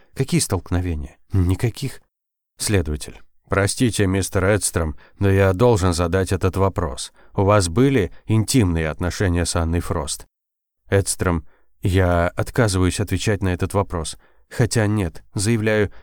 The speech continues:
никогда не имел с ней никаких интимных отношений. Следователь. Расскажите подробнее вашу версию событий, происшедших в тот день. Эдстром. Я, как всегда, задержался на работе,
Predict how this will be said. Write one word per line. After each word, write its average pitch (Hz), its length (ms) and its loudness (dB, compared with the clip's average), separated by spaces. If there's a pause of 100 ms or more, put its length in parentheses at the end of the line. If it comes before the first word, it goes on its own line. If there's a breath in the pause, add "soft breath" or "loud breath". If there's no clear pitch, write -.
(100)
никогда 107 500 2
не 107 200 2
имел 101 240 0
с - 120 -4
ней 101 180 2
никаких 95 500 -4
интимных 92 420 0
отношений. 92 580 -4 (440)
Следователь. 80 680 -4 (300)
Расскажите 151 680 0
подробнее 104 640 -2
вашу 98 300 -2
версию 95 460 0
событий, 110 640 -4 (240 soft breath)
происшедших 131 640 0
в - 40 -14
тот 123 220 -2
день. 82 320 -4 (560)
Эдстром. - 520 -2 (260)
Я, 87 360 0
как 90 180 -2
всегда, 90 340 0
задержался 87 560 -2
на 87 100 2
работе, 82 520 -2